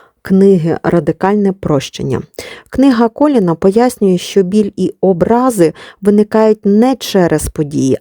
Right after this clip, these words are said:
а через історію, яку ми про них створюємо. Радикальне прощення пропонує дивитися на ситуацію як на досконалі і необхідні для зростання,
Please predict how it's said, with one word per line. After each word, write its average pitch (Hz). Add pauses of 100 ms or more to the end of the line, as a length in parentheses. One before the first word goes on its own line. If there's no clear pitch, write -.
а 196
через 226
історію, 220
яку 160
ми 190
про 156
них 156
створюємо. 143 (500)
Радикальне 240
прощення 226
пропонує 220
дивитися 196
на 190
ситуацію 202 (260)
як 208
на 196
досконалі 185
і 196
необхідні 202
для 170
зростання, 165